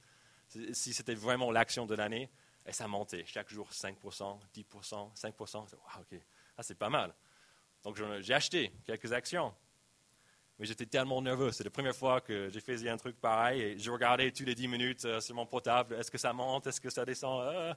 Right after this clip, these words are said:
comment ça se passe ? Chaque centime, oh, mais ça, ça descend d'un centime. Mais, mais en fait, ça, ça a commencé à, à monter. Deux, trois jours, cinq pour cent, dix pour cent. Je dis, waouh,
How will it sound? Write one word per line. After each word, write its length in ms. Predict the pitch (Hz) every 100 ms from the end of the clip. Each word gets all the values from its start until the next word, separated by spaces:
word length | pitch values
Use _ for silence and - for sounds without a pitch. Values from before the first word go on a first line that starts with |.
| - - -
comment 160 | 139 127
ça 120 | 127
se 80 | -
passe ? 400 | 127 123 127 110
Chaque 240 | - 123 -
centime, 420 | 135 127 135 131 -
oh, 140 | 180
mais 100 | 170
ça, 160 | - 135 127
ça 100 | 151
descend 240 | 139 156
d'un 80 | 151
centime. 300 | 147 156 143
Mais, 100 | 120 - - - - 107
mais 180 | 117
en 20 | 120
fait, 180 | 202
ça, 240 | - 120 113
ça 180 | 127 117
a 60 |
commencé 440 | 113 117 127 175 156
à, 200 | 98 95
à 180 | 101 113
monter. 420 | 127 - 220 170 110
Deux, 380 | 101 139 156 151 _ - _ -
trois 240 | 120 139
jours, 340 | 113 127 156 -
cinq 240 | 117 135
pour 120 | 147
cent, 280 | - 151 151 -
dix 120 | 131
pour 180 | - 147
cent. 200 | 147 165
Je 100 | 98
dis, 80 |
waouh, 100 | -